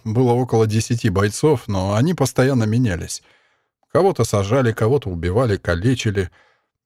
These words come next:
Сейчас неспокойно в городе, а тогда был вообще беспредел.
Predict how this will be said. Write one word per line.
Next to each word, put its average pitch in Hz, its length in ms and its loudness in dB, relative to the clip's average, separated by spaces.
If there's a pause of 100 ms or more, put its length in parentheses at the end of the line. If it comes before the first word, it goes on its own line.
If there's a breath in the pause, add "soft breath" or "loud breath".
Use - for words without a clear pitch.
Сейчас 170 400 -2
неспокойно 139 600 0
в 87 60 -10
городе, 82 440 -4
а 90 80 -4
тогда 120 400 2
был 151 220 2
вообще 131 420 -2
беспредел. 85 640 -8